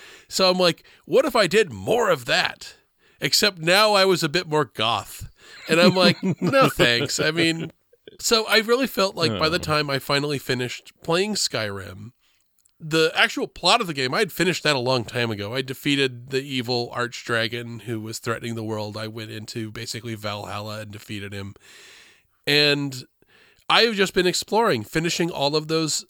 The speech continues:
Speaker 1: uh, side quests, all of those, um,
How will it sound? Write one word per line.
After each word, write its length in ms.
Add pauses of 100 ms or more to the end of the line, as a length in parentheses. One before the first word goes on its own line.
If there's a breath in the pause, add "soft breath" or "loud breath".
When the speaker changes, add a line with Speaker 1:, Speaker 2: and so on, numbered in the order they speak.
Speaker 1:
uh, 260
side 380
quests, 560
all 200
of 220
those, 720
um, 500